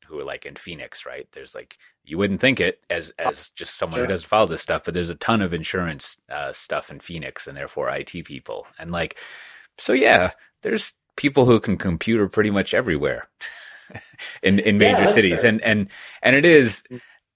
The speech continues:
Speaker 1: I think, um, I think maybe in the era of, I don't know what era this was, the era of, like, I B M being everywhere, that was sort of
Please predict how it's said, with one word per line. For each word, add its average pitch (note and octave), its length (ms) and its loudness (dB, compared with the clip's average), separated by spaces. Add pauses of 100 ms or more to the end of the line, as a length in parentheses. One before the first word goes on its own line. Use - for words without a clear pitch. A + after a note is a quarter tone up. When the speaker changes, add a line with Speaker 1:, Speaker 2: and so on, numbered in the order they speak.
(160)
Speaker 1:
I A2 100 6
think, C3+ 300 2
um, F2 420 2 (280)
I C3+ 80 4
think G#3 180 6
maybe D3 380 8
in A#2+ 100 4
the G#2+ 200 2
era G#2+ 540 6
of, F2 760 -4
I E2 60 -8
don't E2 120 -8
know D#2 100 -6
what D#2+ 180 -6
era E2 240 -2
this D2 240 -10
was, E2 360 -4
the G#2 200 -2
era G#2 240 6
of, E2+ 340 -2
like, D#2+ 260 -6
I F#2+ 200 -2
B F2 200 -2
M F#2 140 0
being D#2 320 -8
everywhere, D2 640 -10 (800)
that G2+ 200 2
was F#2+ 200 -6
sort - 520 -2
of F#2 520 -4